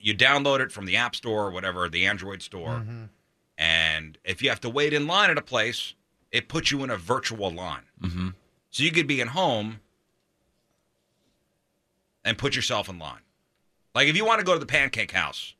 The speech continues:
Speaker 1: on a Sunday morning, you go there and you put your name on the list, you're waiting an hour and a half.
Speaker 2: At minimum.
Speaker 3: Yeah.
Speaker 1: Minimum on a Sunday.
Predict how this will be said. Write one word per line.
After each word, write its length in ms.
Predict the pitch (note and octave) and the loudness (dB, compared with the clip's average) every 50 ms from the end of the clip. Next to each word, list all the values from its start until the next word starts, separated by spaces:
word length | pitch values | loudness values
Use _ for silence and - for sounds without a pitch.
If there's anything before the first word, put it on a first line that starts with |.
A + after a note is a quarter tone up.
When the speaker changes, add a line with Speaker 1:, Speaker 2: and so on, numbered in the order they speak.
| _ _ _ _ _ _ _ _ _ _ _ - | _ _ _ _ _ _ _ _ _ _ _ -4
Speaker 1:
on 160 | F2+ G2+ G#2 | -2 -2 -2
a 40 | F#2+ | -2
Sunday 360 | - - - B2+ C3 C3+ C3 | 0 2 2 2 2 2 0
morning, 300 | A#2 A2 G#2+ F#2+ D#2+ C2 - _ _ _ _ _ _ _ _ _ _ _ _ _ _ _ _ - | -2 -2 -4 -8 -8 -12 -14 _ _ _ _ _ _ _ _ _ _ _ _ _ _ _ _ -8
you 200 | E2+ C#3+ F#3+ F3+ | -8 -6 -4 0
go 240 | D#3 F#3 F3 E3+ | 2 2 2 2
there 260 | D#3 C#3+ C3+ B2+ B2+ A#2+ | 2 0 -2 -2 -2 -4
and 140 | G2 G2 | -4 -6
you 80 | G#2 G#2 | -8 -8
put 200 | G#2 - - - | -8 -8 -8 -6
your 100 | G#2+ A2+ | -4 -2
name 180 | A#2+ A#2+ A#2+ B2 | -2 0 0 0
on 100 | A#2+ A2+ | -2 -2
the 60 | A2+ | -4
list, 260 | A2+ B2+ B2+ - - _ _ _ _ | -6 -8 -8 -8 -12 _ _ _ _
you're 200 | - G2+ A#2+ C#3 | -4 -2 0 0
waiting 420 | B2+ B2 A#2+ A#2 G#2+ G#2+ G#2+ G2+ - - | 2 2 2 2 0 -4 -8 -10 -4 -2
an 120 | G2 G2+ | 0 2
hour 160 | F2+ F#2 F#2 F2+ | 4 2 2 2
and 80 | F2 | 0
a 40 | D2 | -2
half. 360 | C#2+ D2 C#2+ - - - - _ _ _ | -2 -4 -6 -6 -10 -20 -20 _ _ _
Speaker 2:
At 300 | - A2 A#2 A2 G#2+ - | -8 -4 -2 -2 -2 0
minimum. 420 | A#2 A#2+ A#2+ A2+ G#2 F2+ F2+ E2+ E2+ | 0 2 2 4 2 2 0 0 2
Speaker 3:
Yeah. 120 | F2 - - | 2 4 4
Speaker 1:
Minimum 320 | B2 A#2 G#2+ F2+ D#2 C2+ B1 - | 4 4 2 0 -4 -6 -6 -4
on 120 | E2 F2 | -4 -4
a 40 | E2+ | -4
Sunday. 300 | - - G2 E2 C#2+ C#2+ | -4 -6 -8 -8 -10 -12